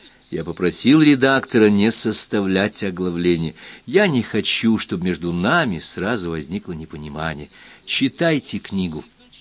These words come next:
работайте над собой, добивайтесь успехов, а ваши достижения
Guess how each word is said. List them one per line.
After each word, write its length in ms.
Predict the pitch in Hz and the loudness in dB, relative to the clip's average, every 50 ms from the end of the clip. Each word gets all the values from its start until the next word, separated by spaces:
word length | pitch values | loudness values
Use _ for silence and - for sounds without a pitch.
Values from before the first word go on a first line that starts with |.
| - - - _ - - - - - - | -20 -20 -20 _ -20 -20 -20 -20 -20 -12
работайте 800 | - - 104 123 139 139 131 165 202 196 131 143 135 123 - - | -4 0 2 4 4 4 4 4 2 4 2 0 -2 -2 -2 -2
над 180 | 113 104 101 - | -4 -4 -4 -4
собой, 440 | - - 104 90 82 87 80 69 - _ _ _ _ _ _ _ _ _ _ _ _ _ _ _ - | -6 -6 -6 -4 -4 -4 -4 -6 -8 _ _ _ _ _ _ _ _ _ _ _ _ _ _ _ -2
добивайтесь 840 | 95 143 160 147 175 180 165 185 185 165 160 - - 120 - - | 2 2 4 4 4 4 6 6 4 4 2 0 -2 -2 -2 -2
успехов, 800 | - 92 - - - - 98 90 - - 78 - - - - - - - - - 214 196 - _ _ _ _ _ _ _ _ _ _ _ _ _ _ _ | -4 -6 -6 -6 -2 0 0 0 0 -4 -10 -14 -16 -20 -20 -20 -20 -20 -20 -20 -20 -20 -20 _ _ _ _ _ _ _ _ _ _ _ _ _ _ _
а 160 | - 90 92 | -2 -2 0
ваши 480 | 87 95 107 107 101 95 - - - 85 | 2 2 2 2 2 0 -2 -4 -8 -8
достижения 920 | 76 82 78 - - - - 85 76 69 85 131 160 165 147 113 90 80 | -8 -8 -8 -8 -10 -10 -10 -12 -6 0 2 4 4 6 4 2 0 -4